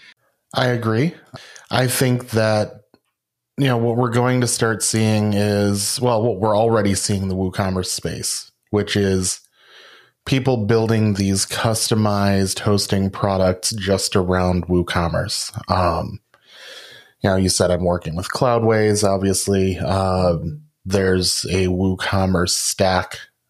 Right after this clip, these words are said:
at Cloudways that you can, you can deploy. Um, we have, you know, players that are focusing on just WooCommerce hosting, like Convesio. Nexus has been around for a while.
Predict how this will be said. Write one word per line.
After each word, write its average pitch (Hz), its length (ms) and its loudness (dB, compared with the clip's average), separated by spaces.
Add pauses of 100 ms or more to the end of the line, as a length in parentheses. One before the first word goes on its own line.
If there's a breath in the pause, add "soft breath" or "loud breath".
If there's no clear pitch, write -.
(120)
at - 160 -8
Cloudways 104 760 2
that 101 100 0
you 95 100 -2
can, 98 420 0
you 92 160 -4
can 98 280 0
deploy. 98 640 2 (920 loud breath)
Um, 87 600 -2 (140)
we 98 140 2
have, 92 760 0 (640 soft breath)
you 101 80 2
know, 90 360 0 (220)
players 117 460 0
that 107 120 2
are 101 520 0
focusing 123 600 0
on 107 220 0
just 110 360 0
WooCommerce 101 600 0
hosting, 104 520 0
like 90 220 0
Convesio. 98 960 0 (800 soft breath)
Nexus 104 580 0
has 98 140 -6
been 98 180 0
around 92 380 0
for 95 140 0
a 92 80 2
while. 92 580 2